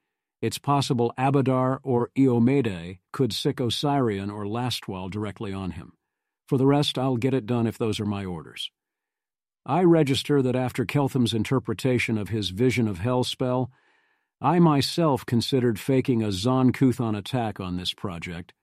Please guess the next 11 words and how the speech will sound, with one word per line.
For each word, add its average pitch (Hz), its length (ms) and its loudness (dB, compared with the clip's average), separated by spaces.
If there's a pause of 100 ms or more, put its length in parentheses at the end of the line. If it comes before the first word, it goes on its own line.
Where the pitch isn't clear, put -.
(380)
a 131 80 -2
smaller 131 460 0
one, 80 300 -8 (560)
and 101 160 -2
not 123 240 -2
with 117 160 -2
a 107 40 -6
god 113 280 -4
war 107 280 0
starting 107 440 -2
afterwards. 80 760 -10